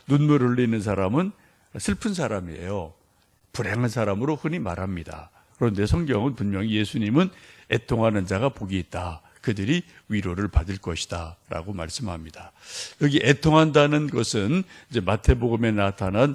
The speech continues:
그 원어가 펜툰테스라고 하는데, 이 뜻은, 어, 사별 같은 큰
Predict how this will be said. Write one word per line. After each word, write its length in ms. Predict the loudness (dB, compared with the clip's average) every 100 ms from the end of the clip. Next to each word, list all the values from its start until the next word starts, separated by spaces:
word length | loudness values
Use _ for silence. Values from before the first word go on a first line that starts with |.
| -4 -6
그 120 | -4 0
원어가 880 | 4 4 4 0 2 2 2 0 -6 -18 -20 0 6
펜툰테스라고 1600 | 6 6 -2 -4 -4 -2 -4 -4 -2 -2 0 0 0 0 -2
하는데, 600 | -2 -4 -4 -4 -2 -2 -4 -14 _ -4
이 100 | -2
뜻은, 480 | 0 0 2 0 -2 -16 -20 -14
어, 240 | -10 -8
사별 600 | -6 -4 -2 2 2 2 2
같은 440 | 0 0 -4 -4 -6
큰 580 | -10 -8 -8 -6 -6